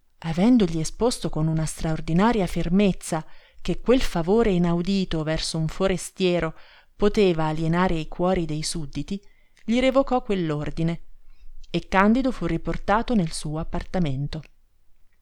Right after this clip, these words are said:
Fu accompagnato a letto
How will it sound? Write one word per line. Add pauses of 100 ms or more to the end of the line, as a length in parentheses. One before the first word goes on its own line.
(2250)
Fu
accompagnato
a
letto